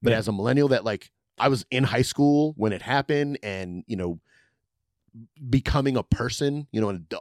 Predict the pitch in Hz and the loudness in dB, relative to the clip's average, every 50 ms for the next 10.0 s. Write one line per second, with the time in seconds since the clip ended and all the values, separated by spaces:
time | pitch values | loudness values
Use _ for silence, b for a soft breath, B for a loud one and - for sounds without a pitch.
0 | - - 113 - - - 104 107 110 104 113 113 101 95 87 98 104 117 131 - | -6 -6 -6 -6 -6 -8 -8 -4 -2 -2 -2 -2 -4 -4 -2 0 2 2 2 2
1 | 139 127 131 135 156 170 143 113 98 92 95 95 - _ - 98 82 - _ _ | 0 2 2 2 2 4 2 2 0 0 -4 -8 -14 _ -14 -14 -14 -14 _ _
2 | - - 110 110 110 110 - 113 107 104 110 113 117 123 127 135 - _ _ _ | -4 0 0 0 0 0 -2 -4 -2 -2 -2 -2 -2 -4 -6 -6 -6 _ _ _
3 | _ B B B B B B B B - 143 - - 135 143 120 139 143 135 139 | _ B B B B B B B B 0 0 2 4 2 2 4 4 4 4 4
4 | 135 151 151 139 151 143 139 139 185 160 113 - - _ _ _ _ - 127 123 | 6 6 6 6 6 6 6 6 6 4 2 0 -6 _ _ _ _ -6 -4 -4
5 | 123 113 110 147 139 120 117 127 107 - 73 67 - _ _ - 120 113 104 113 | -2 2 2 2 2 4 2 0 0 0 -4 -10 -12 _ _ 0 2 2 2 0
6 | 117 104 87 - - - - - 110 - - 76 67 101 - _ _ - 95 87 | -2 -2 -4 -6 -10 -12 -6 -4 -4 -4 -4 -8 -8 -10 -14 _ _ -6 -6 -6
7 | - - - _ _ - - - 90 92 85 - 78 82 110 - _ _ _ _ | -6 -8 -14 _ _ -8 -6 -6 -6 -6 -8 -10 -14 -16 -16 -20 _ _ _ _
8 | _ - - - _ _ - 113 113 113 113 113 113 113 113 117 117 104 - - | _ -18 -18 -18 _ _ 2 4 6 6 6 6 6 6 6 6 4 2 0 -2
9 | 127 120 - 95 208 160 80 67 - - _ - 113 113 113 113 110 110 107 107 | 2 2 4 4 4 2 2 -2 -8 -12 _ -2 0 2 4 4 4 2 0 -2